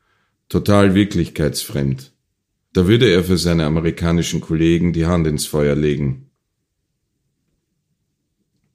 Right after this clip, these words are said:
Felix wollte eine Werbeunterbrechung abwarten, um seine Frau anzusprechen.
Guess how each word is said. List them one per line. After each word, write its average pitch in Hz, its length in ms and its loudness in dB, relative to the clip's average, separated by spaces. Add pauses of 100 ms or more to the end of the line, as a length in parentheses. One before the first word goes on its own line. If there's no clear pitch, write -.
(720)
Felix 107 480 2
wollte 92 240 2
eine 82 180 2
Werbeunterbrechung 80 1000 0
abwarten, 76 760 -2 (440)
um 87 140 0
seine 82 240 2
Frau 80 360 0
anzusprechen. 71 1120 -2